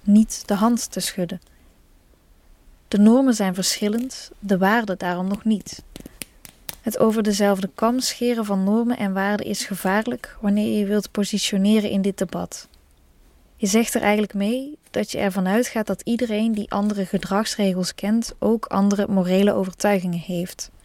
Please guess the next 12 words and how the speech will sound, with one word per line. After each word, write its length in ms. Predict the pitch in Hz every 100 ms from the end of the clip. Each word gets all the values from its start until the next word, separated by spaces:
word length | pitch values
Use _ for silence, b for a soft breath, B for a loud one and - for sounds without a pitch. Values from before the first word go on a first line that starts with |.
| _ _ _ _ _ _ _ _
In 180 | - 196
onze 260 | 208 240 220
diverse 480 | 208 190 202 190
samenleving 880 | 185 - 190 240 247 247 247 247 233 -
zijn 260 | - - 202
dit 180 | 220 220
soort 240 | 214 202
complexe 500 | - 190 208 214 -
vraagstukken 720 | 175 180 185 214 - 233 -
schering 540 | 214 - - 233 220 190
en 120 | 185
inslag 600 | - 185 180 - 190 -